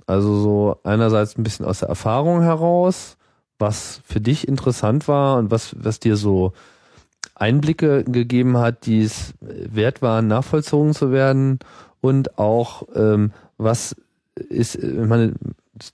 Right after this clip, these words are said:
klingt ja mal raus, du bist auf Konferenzen, du beschäftigst dich, sagen wir mal, auch mit aktuellen Thesen, ähm, äh, an denen sich jetzt auch für mich irgendwie abzeichnet,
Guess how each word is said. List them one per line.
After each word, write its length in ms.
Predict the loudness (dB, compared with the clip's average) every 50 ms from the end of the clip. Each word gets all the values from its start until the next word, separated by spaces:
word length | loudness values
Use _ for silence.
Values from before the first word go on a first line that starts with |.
| -20 -10
klingt 180 | -4 -4 -2 0
ja 60 | 2
mal 140 | 2 2 2
raus, 300 | 2 2 2 2 2 0
du 80 | -2 -6
bist 100 | -6 -4
auf 120 | -4 -4
Konferenzen, 840 | -2 -4 -4 -2 -2 0 0 2 2 2 2 2 2 2 2 2 0
du 60 | 0
beschäftigst 440 | -2 -2 -2 -2 -2 -2 -4 -4 -2
dich, 140 | -2 -2 0
sagen 180 | 0 0 2
wir 60 | 2
mal, 60 | 2 2
auch 120 | 0 0
mit 160 | 0 -2 -2
aktuellen 600 | -2 -4 -6 -4 -4 -2 0 0 2 2 2 0 -2
Thesen, 560 | -2 0 0 2 2 2 2 2 2 0 0 -4 -8 -20 -20 -20 -20 _ _ _ _ -2
ähm, 560 | 0 2 2 4 2 2 2 2 2 0 -2 -4 _ _ _ _ _ _ _ _ _ _ _ _ _ -20 -20 -18 -18 -18 -20 -20 -20 -20 -20 -18 -16 -16 -12 -10
äh, 120 | -10 -8 -8
an 1040 | -6 -6 -4 -2 -2 -2 -2 -2 -2 -4 -4 -4 -4 -6 -6 -4 -2 0 2 2
denen 200 | 4 4 2 2
sich 100 | 2 2
jetzt 180 | 2 2 0 0
auch 140 | -2 -2 0
für 140 | 0 2
mich 280 | 2 2 0 -2 -4 -4
irgendwie 300 | -2 0 2 2 0 -2
abzeichnet, 640 | -4 -6 -4 0 2 2 2 2 2 0 0 -2